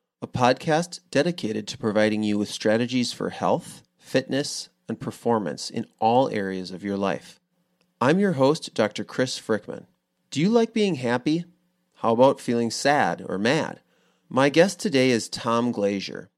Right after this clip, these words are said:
author of Full Heart Living, Conversations with the Happiest People I Know. Tom's been to my home for a death over dinner party, conversations over ted Talks, and other social gatherings.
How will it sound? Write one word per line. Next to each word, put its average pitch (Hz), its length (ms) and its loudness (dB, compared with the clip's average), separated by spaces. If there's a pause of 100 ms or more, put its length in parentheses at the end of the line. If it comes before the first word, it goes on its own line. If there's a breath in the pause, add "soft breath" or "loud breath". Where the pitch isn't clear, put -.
(240)
author 156 400 4
of - 320 0
Full 175 420 0
Heart 147 420 -2
Living, 110 500 -4 (120)
Conversations 139 880 0
with 117 140 -6
the 104 100 -4
Happiest 135 680 -2
People 110 400 -2
I 101 140 -2
Know. 92 320 -6 (480)
Tom's 196 300 0
been 165 240 4
to 131 80 4
my 113 260 4
home 104 420 0 (120)
for 104 200 -2
a 98 60 0
death 101 240 -4
over 98 180 -6
dinner 123 280 0
party, 131 440 2 (140 loud breath)
conversations 120 840 0
over 101 240 -2
ted 123 340 -2
Talks, 117 480 0
and 110 100 -2
other 120 160 0
social 107 460 -2
gatherings. 85 680 -6